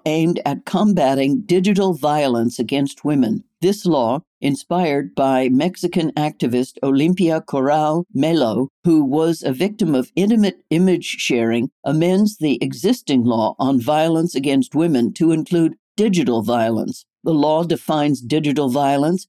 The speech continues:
as any conduct or action, both in the digital and analog realms, that affects a woman's life, dignity, reputation,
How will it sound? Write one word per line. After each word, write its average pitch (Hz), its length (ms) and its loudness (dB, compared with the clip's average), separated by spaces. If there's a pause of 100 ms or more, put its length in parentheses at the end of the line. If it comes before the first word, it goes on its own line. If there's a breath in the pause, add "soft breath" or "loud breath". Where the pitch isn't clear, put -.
(160)
as 135 460 0
any 214 280 2
conduct 175 720 -2
or 190 300 0
action, 147 500 -2 (320)
both 151 300 0
in - 160 -2
the 135 100 2
digital 175 640 -2
and 180 320 0 (140)
analog 135 580 0
realms, 120 440 0 (280)
that 156 160 2
affects 196 420 -4
a 131 80 0
woman's 160 460 0
life, 170 400 0 (220)
dignity, 160 520 0
reputation, 151 920 -2